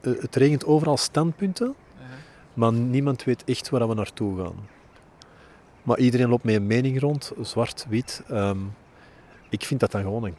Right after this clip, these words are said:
Speaker 1: kracht om, om terug naar een, een, een meer menselijke samenleving te gaan. Ik bedoel, met, met, met de kracht van de vooruitgang, hè. Ik bedoel, eh, eh,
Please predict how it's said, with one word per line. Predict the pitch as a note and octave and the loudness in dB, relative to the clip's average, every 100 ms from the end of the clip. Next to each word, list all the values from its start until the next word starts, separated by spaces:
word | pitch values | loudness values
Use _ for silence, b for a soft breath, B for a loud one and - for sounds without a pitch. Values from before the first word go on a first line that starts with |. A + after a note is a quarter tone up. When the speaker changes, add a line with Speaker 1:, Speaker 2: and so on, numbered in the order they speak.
| - | -8
Speaker 1:
kracht | A#2+ B2 - - - | -4 -4 -4 -14 -6
om, | G#2+ F#2+ F#2 F#2 | -4 -4 -6 -8
om | - F#2 F2 | -8 -8 -8
terug | - C3 A#2+ - - F#2+ | -6 -4 -4 -8 -10 -8
naar | F#2+ F#2+ | -6 -6
een, | F#2+ E2 | -6 -6
een, | F#2+ | -8
een | F2+ F#2+ | -8 -6
meer | F#2+ A#2 - G#2 G#2 F#2+ | -2 0 -2 -8 -10 -4
menselijke | G#2+ C3 - A2+ - G2 F#2+ F#2 - - - | -2 -2 -2 -4 0 0 0 -4 -14 -20 -14
samenleving | - G#2 B2 D3 A#2+ G#2 F#2+ | -8 -6 -4 -2 -2 -4 -6
te | F2+ | -6
gaan. | F#2 F#2 | -6 -6
Ik | |
bedoel, | F#2 G2 G2 F#2+ G2+ G#2 | -4 -2 -2 -2 -8 -10
met, | F#2 | -10
met, | G2+ G2 | -4 -4
met | G#2 G#2+ | -4 -6
de | |
kracht | - C3 - | -2 -2 0
van | A#2+ | -2
de | G#2+ | 0
vooruitgang, | A2 B2 - A#2 C#3 | 2 2 0 -4 -4
hè. | |
Ik | G#3+ | -4
bedoel, | - G#2 G2+ G2+ | -4 0 2 2
eh, | G2+ G2+ G#2 B B B B B B B B B B - | 2 0 -4 B B B B B B B B B B -12
eh, | - F2 E2+ | -8 -6 -8